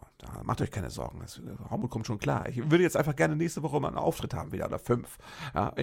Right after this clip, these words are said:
und dann vor, vor, vor, vor mehr Zuschauern als fünf natürlich pro Abend. Das wär schon schön. Also wenn ihr irgendwie kommt, äh, könnt, könnt, dann kommt doch vorbei da in Mannheim.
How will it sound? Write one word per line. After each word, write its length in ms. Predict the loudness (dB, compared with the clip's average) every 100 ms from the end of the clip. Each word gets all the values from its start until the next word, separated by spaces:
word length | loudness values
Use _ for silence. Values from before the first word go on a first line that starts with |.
| 0
und 160 | 2 4
dann 140 | 4
vor, 260 | 6 6 6
vor, 320 | 6 4 4
vor, 360 | 2 4 4 0
vor 140 | 0
mehr 200 | 4 4
Zuschauern 380 | 4 0 2 2
als 160 | 2 -2
fünf 380 | 0 -2 -2 -10
natürlich 460 | -10 -8 -10 -14 -14
pro 200 | -8 -8
Abend. 240 | -8 -10
Das 140 | -8 -6
wär 100 | -4
schon 180 | -4 -6
schön. 280 | -2 -4 -6 -18 -20 -16 -2
Also 200 | 4 6
wenn 80 | 8
ihr 100 | 8
irgendwie 280 | 6 4
kommt, 460 | 4 2 2 -2 -2
äh, 260 | 2 2 2
könnt, 320 | 4 2 2
könnt, 280 | 2 2 4
dann 100 | 0
kommt 200 | 0 0
doch 80 | 0
vorbei 300 | 0 2 2
da 80 | 2
in 100 | 0
Mannheim. 400 | -4 -6 -10